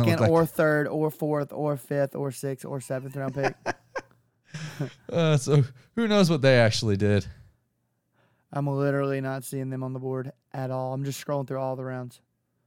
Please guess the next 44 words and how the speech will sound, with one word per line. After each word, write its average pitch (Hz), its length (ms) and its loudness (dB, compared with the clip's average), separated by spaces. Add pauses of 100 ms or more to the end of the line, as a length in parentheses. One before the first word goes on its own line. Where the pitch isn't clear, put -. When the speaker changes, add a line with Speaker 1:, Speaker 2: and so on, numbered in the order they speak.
(340)
Speaker 2:
Yeah. 92 240 -2 (320)
Speaker 1:
Oh, 220 200 4
Jalen 214 380 -2
Tolbert 208 300 -2
went 151 160 -8
to 160 80 -6
the, 147 200 -10
went 160 160 -8
to 165 60 -10
the 156 100 -12
Cowboys. 131 460 -10 (540)
Go 147 100 -4
Jags. 156 420 -8
Speaker 2:
Oh. 113 200 -18 (1500)
Did 113 80 -2
he 107 80 2
actually 107 240 0
get 95 100 -2
drafted, 110 420 2
or 92 60 2
was 90 140 0
Speaker 1:
Round 147 180 -4
Speaker 2:
it - 40 -20
Speaker 1:
three. 160 240 -6 (380)
Speaker 2:
U 98 200 -2
D 95 180 -2
F 90 140 -4
A? 87 180 -2
Speaker 1:
Round 147 260 -4
three, 160 220 -8
got 139 180 -8
drafted 139 300 -6
by 143 80 -4
the 135 100 -12
Giants. 139 560 -8
Speaker 2:
Oh, 147 80 0
Speaker 1:
Or 147 40 0
no, 143 120 2
Speaker 2:
shit. - 80 -2
Speaker 1:
by 139 100 -2
the, 135 100 -8
by 139 200 -6
the 135 280 -8
Cowboys. 151 380 -8